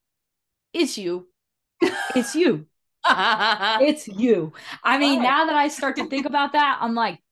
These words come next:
Speaker 1: "Ooh, God, you're just asking for it." Like, honestly, Jesse, like, B-, B F F R, be so fucking for real. That's your fault.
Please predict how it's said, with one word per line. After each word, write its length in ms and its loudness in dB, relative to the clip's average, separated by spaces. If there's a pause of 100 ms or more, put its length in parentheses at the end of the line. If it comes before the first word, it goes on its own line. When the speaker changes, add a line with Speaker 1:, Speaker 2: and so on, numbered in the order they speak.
(200)
Speaker 1:
"Ooh, 300 2
God, 400 -4
you're 120 -8
just 260 -10
asking 500 -4
for 220 -2
it." 100 0
Like, 220 0
honestly, 720 -2 (460)
Jesse, 380 0
like, 200 -2 (400)
B-, 240 -12 (160)
B 180 -2
F 200 -2
F 160 -2
R, 260 0 (160)
be 140 -2
so 160 0
fucking 360 -6
for 140 -10
real. 240 -2
That's 240 0
your 280 -6
fault. 420 -4